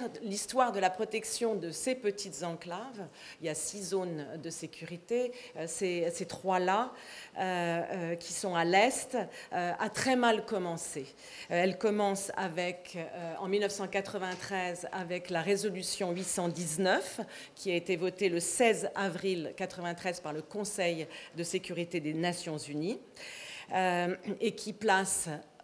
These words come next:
en premier lieu Srebrenica, euh, comme, euh, zone, euh, de sécurité. À ce moment-là, la communauté internationale, euh, agit sous pression, euh, de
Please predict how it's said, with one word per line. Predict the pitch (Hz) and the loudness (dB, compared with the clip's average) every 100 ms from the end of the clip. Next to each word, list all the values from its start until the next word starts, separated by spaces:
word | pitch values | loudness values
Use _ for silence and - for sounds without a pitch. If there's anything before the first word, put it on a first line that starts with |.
| - | 0
en | 220 | 2
premier | 226 202 180 180 | 2 -2 0 0
lieu | 175 165 | 0 0
Srebrenica, | 160 - 190 170 160 156 147 - 185 226 254 - - | -2 0 2 2 0 -2 -4 2 2 2 -4 -14 -10
euh, | - 170 - | -6 -6 4
comme, | 208 202 220 - | 6 6 4 0
euh, | 190 175 | -2 0
zone, | 170 151 196 208 220 214 - - | 0 2 4 4 2 -2 -10 -6
euh, | - 165 | 0 2
de | 170 214 | 4 2
sécurité. | 220 202 - 190 175 - 143 135 - - - - | 2 -4 -6 -6 -6 -6 -8 -8 -12 -14 -12 2
À | 233 | 2
ce | 240 | 4
moment-là, | 254 233 214 202 180 170 185 | 4 4 6 6 6 4 4
la | 202 | 2
communauté | 202 220 202 202 | 4 -2 0 -2
internationale, | 180 170 165 165 175 165 156 156 156 - | -4 -4 -4 -4 -6 -4 -4 -4 -8 -8
euh, | 175 - | -8 -4
agit | 190 175 - 156 156 | -2 -2 -4 -8 -10
sous | - - - 320 | -4 -2 -2 -4
pression, | - 226 220 - 208 185 175 - - | 0 0 0 -4 -2 -4 -8 -14 -10
euh, | 175 156 160 | -8 -6 -8
de | 147 190 | -4 -4